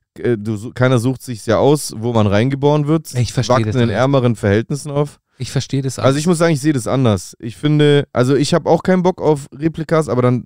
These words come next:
Speaker 1: zahle ich halt das Geld für einen Sneaker. Aber wenn manche Leute, ähm, sich einfach besser fühlen, wenn die sich so kleiden können wie andere, wenn die sich dann, äh, nicht so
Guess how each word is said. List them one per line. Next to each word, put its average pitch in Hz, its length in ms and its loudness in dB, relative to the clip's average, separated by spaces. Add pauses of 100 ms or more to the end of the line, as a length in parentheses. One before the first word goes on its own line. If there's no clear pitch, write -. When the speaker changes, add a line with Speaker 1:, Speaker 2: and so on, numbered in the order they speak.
Speaker 1:
zahle 151 240 2
ich 117 80 -2
halt 107 160 0
das 98 120 -12
Geld 120 220 0
für 110 140 -12
einen 104 180 -6
Sneaker. 135 520 -2 (500)
Aber 113 600 2
wenn 117 320 0
manche 117 400 -2
Leute, 127 560 0
ähm, 110 540 2
sich 110 240 -12
einfach 104 200 0
besser 147 380 0
fühlen, 180 400 -2 (300)
wenn 120 120 0
die 131 120 0
sich 120 220 -6
so 143 200 -6
kleiden 135 380 2
können 131 300 0
wie 117 100 -2
andere, 160 400 0
wenn 135 120 2
die 131 60 0
sich 123 160 -4
dann, 123 300 -2
äh, 104 600 -4
nicht 120 400 -10
so 113 400 -6